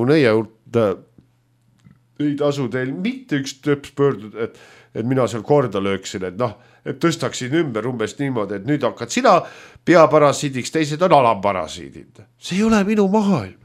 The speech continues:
Mina ütlen, et minu maailma, mina ei armasta parasiite, noh. Ei armasta ma väikseid parasiite, ma ei armasta suuri parasiite, ma ei armasta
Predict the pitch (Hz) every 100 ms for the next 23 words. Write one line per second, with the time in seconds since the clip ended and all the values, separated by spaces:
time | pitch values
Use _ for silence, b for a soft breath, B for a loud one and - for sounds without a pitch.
0 | _ b b b b b _ 196 202 185
1 | 180 180 - - 233 185 156 175 220 202
2 | 233 233 220 202 202 226 208 240 277 190
3 | - 107 104 92 73 - - _ 107 120
4 | 123 b b b b 165 220 220 156 131
5 | 131 147 214 - 190 220 202 180 190 208
6 | 156 101 107 151 151 233 202 175 185 175
7 | 156 180 190 190 185 143 123 117 - 117